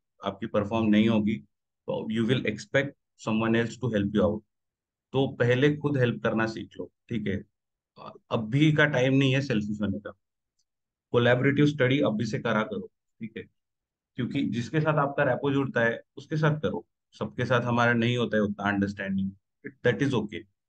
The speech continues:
लेकिन जिनके साथ भी आपका understanding है, तो साथ में पढ़ा करो, क्योंकि ना, ये बहुत late realization होता है। हमें भी हमारे seniors बोलते थे, "यार, साथ में पढ़ा करो, हम लोग हमारी batch में साथ में पढ़ते थे",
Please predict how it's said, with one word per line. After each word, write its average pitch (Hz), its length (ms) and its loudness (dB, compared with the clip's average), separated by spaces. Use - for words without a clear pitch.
लेकिन 113 520 0
जिनके 117 340 0
साथ 123 280 2
भी 131 100 0
आपका 120 280 2
understanding 117 640 -2
है, 117 100 -2
तो 127 120 -8
साथ 107 340 2
में 127 100 -2
पढ़ा 110 240 4
करो, 98 220 0
क्योंकि 120 300 -2
ना, 156 100 6
ये 147 180 6
बहुत 143 380 2
late 123 240 0
realization 110 520 0
होता 95 180 -8
है। 113 160 -6
हमें 139 120 0
भी 147 80 2
हमारे 139 260 4
seniors 131 320 -2
बोलते 104 380 0
थे, 92 140 -8
"यार, 107 240 4
साथ 104 300 0
में 110 100 0
पढ़ा 101 200 4
करो, 101 200 0
हम 98 200 0
लोग 104 140 -2
हमारी 98 240 -2
batch 95 260 -2
में 104 80 -16
साथ 95 300 -8
में 98 100 -4
पढ़ते 92 300 -4
थे", - 120 -16